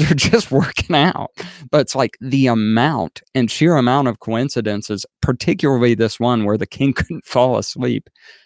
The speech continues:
point to this idea that there is some force in the background, some person in the background, working the events of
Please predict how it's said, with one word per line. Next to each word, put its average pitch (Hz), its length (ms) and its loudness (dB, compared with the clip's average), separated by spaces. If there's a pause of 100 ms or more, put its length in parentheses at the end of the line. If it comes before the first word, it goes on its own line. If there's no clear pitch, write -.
(220)
point 165 520 2 (460)
to 156 100 -2
this 139 220 0
idea 131 520 2
that 110 280 -2
there 131 200 4
is 127 140 2
some 175 400 0
force 113 680 0
in 135 160 2
the 123 80 2
background, 110 920 -2 (1400)
some 139 320 2
person 156 540 0
in 104 100 -2
the 98 100 -4
background, 95 760 -8 (500)
working 156 840 2 (180)
the 110 140 2
events 113 800 -2 (200)
of 120 400 -2